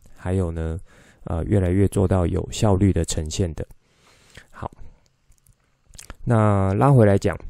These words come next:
你可以说呢，在以图书馆式心智图类型呢，这是一个使用心智图法基础的一个大招式，它在任何面向都可以去帮助到你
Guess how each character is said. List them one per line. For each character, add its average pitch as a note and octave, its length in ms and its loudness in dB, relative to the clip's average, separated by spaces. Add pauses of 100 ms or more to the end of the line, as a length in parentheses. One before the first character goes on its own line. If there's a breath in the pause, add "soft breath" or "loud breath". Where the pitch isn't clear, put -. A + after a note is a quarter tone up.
(320)
你 F2+ 220 0
可 B2+ 160 4
以 A#2 60 6
说 A2+ 200 4
呢， F#2+ 360 2
在 A2 200 2
以 E2+ 280 -2
图 G#2 200 0
书 B2 160 2
馆 F2 220 0
式 G2 340 0
心 A2+ 220 0
智 A2+ 160 4
图 F2 280 -2
类 G#2 180 2
型 F2 280 -4
呢， E2+ 240 -2 (460 loud breath)
这 A#2 160 4
是 A2 160 0
一 G2 140 2
个 E2+ 360 0 (280)
使 - 220 -4
用 G2+ 220 2
心 A2+ 220 -2
智 A2+ 100 4
图 F2+ 240 0
法 - 320 -2 (120)
基 A2 180 -2
础 F#2 340 -2 (280)
的 E2+ 160 -2
一 F#2 100 -2
个 E2 500 -4
大 G2+ 160 -2
招 F2+ 220 0
式， F#2+ 260 -2 (640 loud breath)
它 A#2 360 2
在 A2+ 220 2
任 A#2 200 4
何 G#2 140 2
面 G2+ 200 2
向 F#2 300 0
都 A2 140 2
可 G2+ 160 0
以 E2+ 80 0
去 F#2+ 220 0
帮 G#2+ 200 0
助 A#2+ 140 2
到 G#2+ 180 2
你 D#2+ 160 -2